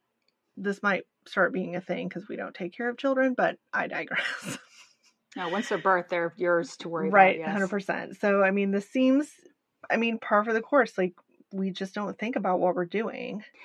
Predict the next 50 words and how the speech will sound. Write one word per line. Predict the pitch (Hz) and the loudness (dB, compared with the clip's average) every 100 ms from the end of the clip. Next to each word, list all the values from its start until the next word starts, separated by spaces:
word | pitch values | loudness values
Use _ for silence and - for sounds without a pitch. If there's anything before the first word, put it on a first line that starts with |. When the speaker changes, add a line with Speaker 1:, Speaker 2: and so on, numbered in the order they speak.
| - - | -20 2
Speaker 2:
Well, | 403 392 | 8 10
and | 269 269 | 8 4
it | |
makes | 247 269 - | 4 4 2
you | |
feel | 262 269 220 | 2 2 4
good. | 240 196 160 | 4 4 4
Like, | 190 185 | 2 2
you've | 226 233 202 | -2 0 2
donated | 240 220 196 180 175 | 2 2 0 0 -2
to | 185 | -6
this | 175 180 175 | -2 0 0
Speaker 1:
Yes. | 180 170 - | 0 0 2
Speaker 2:
cause, | 226 190 170 165 | 6 8 8 4
so | - | -2
you've | 175 196 196 | 0 4 4
Speaker 1:
Right. | |
Speaker 2:
done | - 196 | 4 0
something | - 185 165 185 175 | -2 -8 -6 -8 -4
good, | 185 175 170 160 | -2 -2 -2 -2
and | - 175 175 | -4 -6 -6
you | 185 | -8
can | 185 180 | -8 -12
take | - 175 - | -8 -6 -4
your | 165 | -4
halo | 170 165 160 | -4 -4 -6
and | 160 156 | -8 -6
go | 147 | -8
home. | 156 - - - _ _ - | -6 -10 -10 -18 _ _ -4
But | 196 240 | 2 2
it's | 233 | 2
disgusting. | 214 - - 196 - 185 175 175 | -2 -2 0 0 0 -2 -4 -6
Michelle | - 202 - 247 254 262 - | -4 -4 0 2 4 4 2
O'Leal, | 185 185 233 311 349 - _ _ _ _ _ | 2 4 4 2 -2 -6 _ _ _ _ _
she | - - 247 | -8 0 0
discusses, | 262 262 - 190 - 190 | 0 0 4 4 4 -4
she | 175 240 | -2 0
was | 226 196 | 2 2
a | 185 | 2
volunteer. | 180 180 180 - 180 170 170 165 165 - _ _ - | 2 2 -2 -6 -2 2 4 2 0 -6 _ _ -14
She | - 196 | -8 -6
went | 175 185 | -4 0
in, | 254 262 254 240 226 | 2 4 4 2 -2
she | - - | -10 -12
did | 170 175 | -6 -6
the | 165 | -2
whole | 160 | 0
orphanage | 190 214 208 190 - | 2 0 -2 -6 -6
thing | 190 180 175 170 | -6 -4 -6 -6
for | - 165 | -4 -4